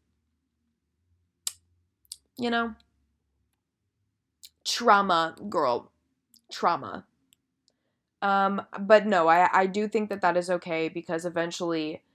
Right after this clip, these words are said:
I'll be old and, and <laughs> I'll call it a night at six o'clock after having supper at four P M.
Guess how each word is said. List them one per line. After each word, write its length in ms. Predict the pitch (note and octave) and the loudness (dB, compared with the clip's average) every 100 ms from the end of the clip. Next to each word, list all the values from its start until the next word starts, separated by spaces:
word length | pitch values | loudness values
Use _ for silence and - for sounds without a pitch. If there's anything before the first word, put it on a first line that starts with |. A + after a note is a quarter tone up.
| _ _ _ _ _ - | _ _ _ _ _ 0
I'll 640 | E3+ E3 D#3+ D#3 D#3 D3+ | 2 2 2 2 0 -2
be 340 | F#3+ F#3 F3+ - | -6 -6 -4 2
old 720 | G#3+ G#3 G3+ G3 F#3+ F#3 F#3 - | 6 8 6 4 4 2 -2 -4
and, 680 | F3 F3 E3+ E3 D#3+ D#3+ - _ _ _ _ _ _ _ _ _ _ _ | -2 -2 0 -2 -2 -8 -16 _ _ _ _ _ _ _ _ _ _ _
and 600 | F3 E3+ E3 D#3+ D#3+ D#3+ - _ | -2 0 0 0 -2 -8 -12 _
<laughs> 220 | _ _ A#3+ | _ _ -2
I'll 840 | C4 B3+ - C4+ A3+ G3 G3+ - _ _ - | 2 2 2 6 6 6 -2 -10 _ _ -4
call 260 | A3 F#3+ | 2 4
it 80 | F#3 | 4
a 80 | E3 | 2
night 220 | E3 D#3 | -2 -4
at 100 | D3+ | -4
six 300 | - F#3 - | -8 -12 -12
o'clock 460 | - - - - _ _ _ _ - | -14 -12 -12 -12 _ _ _ _ -6
after 280 | F#3+ G3 | -4 -2
having 320 | F#3+ F3 F3+ F3+ | 0 0 0 -6
supper 640 | - F3 - F#2 E2+ - | -2 0 0 -2 -6 -4
at 160 | A2+ - - | -6 -6 -6
four 400 | G2+ A#1+ - - | -6 -6 -10 -14
P 200 | - F#2+ | -12 -12
M. 240 | C#2 - | -12 -18